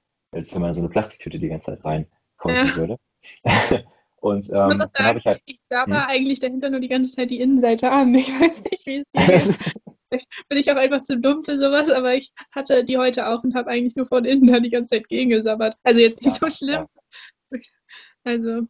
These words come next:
Speaker 2: naja.
Speaker 1: Ja, und dann hatte ich halt noch so, so Handschuhe und das sind halt Wollhandschuhe und die hab ich halt, die nehme ich halt immer, also ich, ja, jetzt nicht so gucken, das ist, hat schon Sinn. Also weiß ich nicht, ob Sinn hat, aber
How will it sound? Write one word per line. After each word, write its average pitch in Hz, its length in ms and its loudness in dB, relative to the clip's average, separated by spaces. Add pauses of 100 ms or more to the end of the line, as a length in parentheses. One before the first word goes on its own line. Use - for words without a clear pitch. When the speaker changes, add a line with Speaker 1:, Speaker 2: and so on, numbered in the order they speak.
Speaker 2:
naja. 220 360 -10 (460)
Speaker 1:
Ja, 123 160 -6
und 113 80 -8
dann 110 100 -6
hatte 120 100 -6
ich 117 80 -12
halt 113 120 -6
noch 104 80 -12
so, 101 220 -8
so 98 180 -12
Handschuhe 120 500 -4
und 98 320 -10
das 104 100 -14
sind 110 100 -8
halt 107 280 -2
Wollhandschuhe 95 580 -2
und 85 140 -10
die 92 80 -2
hab 95 80 -4
ich 107 100 -12
halt, - 200 -6 (160)
die 104 80 -6
nehme 123 140 -4
ich 123 80 -8
halt 110 100 -2
immer, 110 180 0
also 98 280 -4 (200)
ich, - 260 -20
ja, 113 200 4
jetzt 147 140 -2
nicht 165 120 -4
so 147 80 -6
gucken, 107 320 -4 (140)
das 98 120 -10
ist, 117 120 -10
hat 127 140 -2
schon 127 180 -6
Sinn. 117 240 -8 (240)
Also 98 280 -4 (280)
weiß 110 200 0
ich - 80 -2
nicht, 87 120 -6
ob - 120 -10
Sinn 85 180 -8
hat, 80 120 -12
aber 95 300 -2